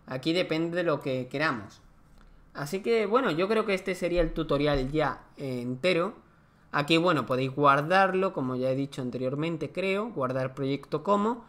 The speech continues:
Y lo guardáis, que aquí tengo, como veis, un montón. Eh, guardar película.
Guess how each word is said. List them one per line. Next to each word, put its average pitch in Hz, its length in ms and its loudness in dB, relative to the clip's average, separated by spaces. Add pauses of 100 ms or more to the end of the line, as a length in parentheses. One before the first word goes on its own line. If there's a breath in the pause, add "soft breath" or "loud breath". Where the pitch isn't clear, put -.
(280 loud breath)
Y 180 100 -2
lo 202 120 6
guardáis, 147 480 4
que 123 180 -8
aquí 120 180 -4
tengo, 151 280 -2
como 135 200 -4
veis, 160 300 -2
un 151 180 -2
montón. 113 420 -4 (520 soft breath)
Eh, 139 460 6
guardar 143 440 4
película. 208 680 2